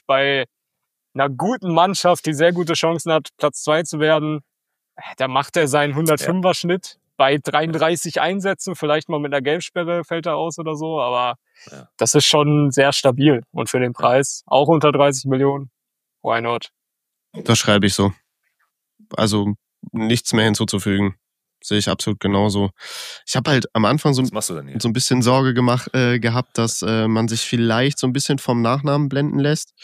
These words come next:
Speaker 3: Dass man so denkt, oh, jetzt kommt der jüngere Bruder von Jude Bellingham, der wird doch genauso performen und, äh, der tritt da in die Fußstapfen
Speaker 2: Mhm.
Speaker 3: und so.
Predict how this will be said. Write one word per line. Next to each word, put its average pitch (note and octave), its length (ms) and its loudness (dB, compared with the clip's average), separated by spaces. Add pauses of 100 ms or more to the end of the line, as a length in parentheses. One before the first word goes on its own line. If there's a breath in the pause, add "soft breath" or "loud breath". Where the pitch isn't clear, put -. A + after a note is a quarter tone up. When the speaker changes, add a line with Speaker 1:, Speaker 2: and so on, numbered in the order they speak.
(380 loud breath)
Speaker 3:
Dass - 140 -10
man A#2 140 2
so A2 100 -2
denkt, A2+ 260 0
oh, A#2 180 4
jetzt A#2 200 2
kommt B2+ 180 0
der B2 60 2
jüngere B2 340 2
Bruder A#2+ 300 -2
von A#2 200 -2
Jude C3 240 -4
Bellingham, A#2+ 560 0
der A2+ 140 -2
wird A2+ 160 -4
doch A2+ 140 -6
genauso A#2 420 -2
performen A#2+ 560 -4
und, G#2 240 -4
äh, G#2+ 220 -2
der G#2 160 -4
tritt - 240 -6
da A2 80 0
in A2 80 0
die A2 80 -2
Fußstapfen - 480 -4
Speaker 2:
Mhm. A#2+ 60 0
Speaker 3:
und A#2+ 100 -2
so. B2 160 0